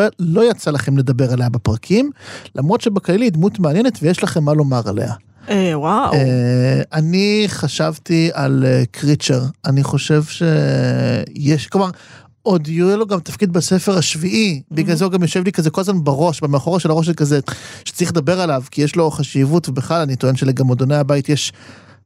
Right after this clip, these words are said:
Speaker 1: המון חשיבות
Speaker 2: אבל דיברנו
Speaker 1: בעולם
Speaker 2: על
Speaker 1: של
Speaker 2: זה.
Speaker 1: הפרק. דיברנו על גמדוני הבית בכללי, אני חושב שקריצ'ר הוא דמות מאוד מאוד מעניינת ש-, שיכולנו להקדיש לה עוד זמן, אבל אולי רק יגיע זמנה בספר השביעי.
Speaker 2: אמ, אני מאוד אוהבת את מגנוגל,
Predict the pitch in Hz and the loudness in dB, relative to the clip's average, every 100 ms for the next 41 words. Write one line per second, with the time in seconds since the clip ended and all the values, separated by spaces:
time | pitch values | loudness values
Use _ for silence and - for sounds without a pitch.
0 | - 127 143 175 - 139 143 202 185 160 | -4 0 2 2 0 -2 0 0 0 0
1 | 135 392 - - 95 - 175 277 262 240 | 0 0 0 -2 -6 -4 -2 0 0 -2
2 | 208 233 247 214 - 143 202 320 - 175 | 0 0 -2 -4 -2 0 2 2 0 -2
3 | 175 180 220 214 - 202 202 190 147 160 | -2 0 0 0 -2 -2 0 0 2 2
4 | 190 160 151 - 202 175 185 165 156 147 | 0 -2 -4 -2 -2 0 0 0 0 0
5 | 147 160 165 - 160 135 - - 143 131 | 2 2 0 0 0 0 -2 -2 0 2
6 | 127 - - 107 165 165 156 139 - 139 | 0 -4 -6 0 2 2 2 0 -2 0
7 | 151 - 127 - 139 135 131 151 202 277 | 0 2 -2 0 0 0 -2 0 0 0
8 | 277 151 131 156 147 - - - - 160 | 0 -2 0 0 0 -4 -16 -18 -6 0
9 | 170 190 185 - - - 165 151 143 180 | 0 0 -2 -6 -14 -6 0 0 2 0
10 | 151 151 147 147 139 131 151 - 135 120 | 2 0 0 0 0 0 0 0 0 0
11 | - 127 123 131 - - 226 208 196 190 | -2 0 0 0 -2 0 2 2 0 0
12 | 226 294 277 277 285 247 185 165 185 254 | 0 0 2 2 0 -2 -2 0 0 2
13 | 302 | 2